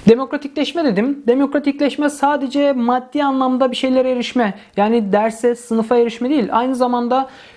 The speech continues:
insanlar çocukları daha iyi eğitim görsünler diye evlerini taşımak zorunda kalabiliyorlar. Örneğin Amerika'da iyi okulların olduğu bölgelerdeki ev fiyatları daha yüksek oluyor. Orada daha seçilmiş insanlar,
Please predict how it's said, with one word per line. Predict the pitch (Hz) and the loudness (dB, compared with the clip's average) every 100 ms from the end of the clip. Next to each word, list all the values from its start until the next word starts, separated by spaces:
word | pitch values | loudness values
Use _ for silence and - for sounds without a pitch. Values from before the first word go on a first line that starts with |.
| - | -2
insanlar | 233 247 285 233 240 247 - | 0 2 2 0 -2 -6 -12
çocukları | - 233 214 247 254 | -2 -2 2 0 2
daha | 226 262 294 | 0 0 0
iyi | 262 | 0
eğitim | 254 240 247 247 | -2 0 0 4
görsünler | 240 226 269 254 196 185 | 2 2 0 0 0 0
diye | 226 247 | 2 2
evlerini | 233 208 220 233 262 | 0 -2 0 0 -2
taşımak | 240 202 240 240 | -4 -2 -2 0
zorunda | 226 226 240 | 0 0 0
kalabiliyorlar. | 226 220 208 196 170 156 | 0 0 0 0 0 -2
Örneğin | 220 233 240 233 | 0 2 0 0
Amerika'da | 233 247 247 226 233 | 0 0 0 -2 -2
iyi | 226 240 240 | -2 2 2
okulların | 240 233 220 | 2 0 0
olduğu | 220 226 208 214 202 | 0 0 0 0 0
bölgelerdeki | 247 220 196 185 190 220 240 262 | 0 0 0 0 -2 -2 -2 0
ev | 247 254 | 2 0
fiyatları | - 208 175 190 220 302 - - - | 0 0 0 0 0 0 -6 -20 -4
daha | 214 269 | 0 2
yüksek | 247 233 247 208 | 0 2 0 0
oluyor. | 175 185 | -2 0
Orada | 233 226 220 214 | 0 0 -2 -2
daha | 233 269 - - - | -2 -4 -8 -20 -4
seçilmiş | - 220 226 240 240 | 0 2 2 2 2
insanlar, | 208 180 165 170 214 - | 0 0 -2 0 -4 -8